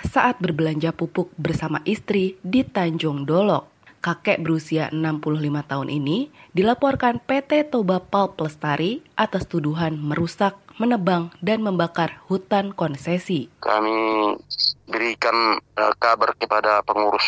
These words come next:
Speaker 2: dari aman. Jadi, dari sinilah kami mengetahui bahwa ada jejak dari penangkapan ini dari Kapolda.
Speaker 1: Penangkapan Sorbatua jadi puncak konflik komunitas adat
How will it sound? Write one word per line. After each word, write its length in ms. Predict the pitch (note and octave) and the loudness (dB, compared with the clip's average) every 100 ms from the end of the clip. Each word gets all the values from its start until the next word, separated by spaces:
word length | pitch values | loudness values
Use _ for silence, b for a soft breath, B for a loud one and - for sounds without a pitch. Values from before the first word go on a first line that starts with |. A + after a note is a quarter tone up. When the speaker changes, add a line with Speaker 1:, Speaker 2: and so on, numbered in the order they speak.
| - - | 0 -2
Speaker 2:
dari 320 | - G#2+ G#2+ | -2 0 0
aman. 480 | - G2+ G#2 D#3+ G3+ - | 2 2 4 2 -2 -10
Jadi, 400 | A2 C3 F#3+ - - | -8 -6 -6 -8 -8
dari 160 | D3 D#3 | -6 -2
sinilah 400 | G3 G#3 F#3+ E3 | -2 -4 -2 -2
kami 400 | D#3 D3 C#3+ B2 - - | -2 -2 -4 -6 -8 -8
mengetahui 800 | A#2 A#2+ A#2 A2+ B2 C3 D3 - - | -6 -2 -2 -2 -2 -4 -4 -6 -10
bahwa 240 | - A2+ A2+ - | -8 -4 0 0
ada 240 | A2 G#2+ | 0 -2
jejak 320 | G#2 G2+ G#2+ - | -6 -4 -4 -4
dari 400 | A2 G#2+ G#2 G2+ - | -4 -4 -4 -8 -4
penangkapan 560 | A2 A2 G#2 G2 G#2 | -2 0 0 0 0
ini 260 | G2 G2+ C#3 D3 | 0 -2 -2 -4
dari 480 | A2 G2+ G#2 G2+ G2 - | -4 -2 -2 -4 -8 -8
Kapolda. 480 | G#2+ A2+ G2+ E2+ E2+ - | -6 -2 -2 0 -4 -2
Speaker 1:
Penangkapan 480 | F#3+ F#3+ A3 A#3 C#4 | -2 0 0 0 0
Sorbatua 560 | C#4+ B3+ B3 B3+ C4 C#4+ | 2 2 2 2 2 2
jadi 480 | F#3 A3+ A3 B3 - | 2 0 2 0 0
puncak 400 | A#3 A3 A3 A3+ | -2 -2 -2 -2
konflik 400 | G#3+ - A3+ - | -2 -2 -4 -4
komunitas 560 | A3 G3+ G#3 G#3 G3+ - | -4 -2 -2 -2 -2 0
adat 320 | - F#3+ D3 | 2 2 -2